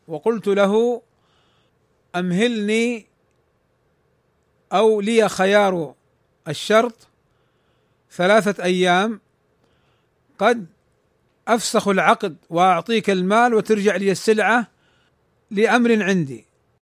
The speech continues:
فهذا الشرط وضعي لا مانع منه،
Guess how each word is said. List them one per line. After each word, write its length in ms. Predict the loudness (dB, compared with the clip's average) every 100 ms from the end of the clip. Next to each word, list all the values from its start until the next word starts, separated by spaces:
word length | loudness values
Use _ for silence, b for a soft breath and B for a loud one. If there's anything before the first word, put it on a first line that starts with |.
| _ _ _ -2
فهذا 300 | 0 0 -2
الشرط 360 | -2 -4 -2
وضعي 300 | -2 -2 -4
لا 140 | -2 -2
مانع 360 | 0 -2 -4
منه، 340 | -6 -8 -10